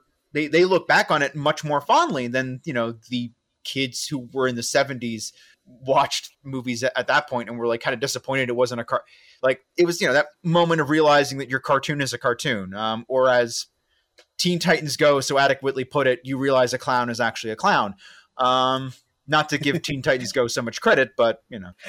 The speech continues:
Speaker 2: I mean, the, there were a few incredible meta things that came out of that show.
Speaker 1: There were, and
Speaker 2: And
Speaker 1: that
Speaker 2: that, that deserves respect.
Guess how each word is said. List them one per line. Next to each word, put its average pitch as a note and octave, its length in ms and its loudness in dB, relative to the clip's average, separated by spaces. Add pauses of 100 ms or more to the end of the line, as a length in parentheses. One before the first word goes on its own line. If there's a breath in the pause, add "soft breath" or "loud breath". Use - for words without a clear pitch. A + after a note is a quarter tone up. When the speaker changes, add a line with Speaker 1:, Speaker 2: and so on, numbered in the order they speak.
(160 loud breath)
Speaker 2:
I C3+ 60 4
mean, D3 140 0
the, C3+ 100 6 (260)
there D#3+ 120 8
were D#3 100 6
a C#3 100 4
few C#3+ 400 4
incredible C3+ 680 6
meta A2+ 280 6
things F2+ 280 -2
that G2 120 0
came G2 220 -2
out F2+ 140 0
of E2 60 0
that E2+ 180 -8
show. - 320 -4 (140)
Speaker 1:
There A#3+ 180 6
were, D3+ 440 4
and D#3+ 180 2
Speaker 2:
And C3 100 2
Speaker 1:
that F3 100 6
Speaker 2:
that, D3+ 280 8
that C#3 200 6
deserves B2+ 320 2
respect. - 480 -2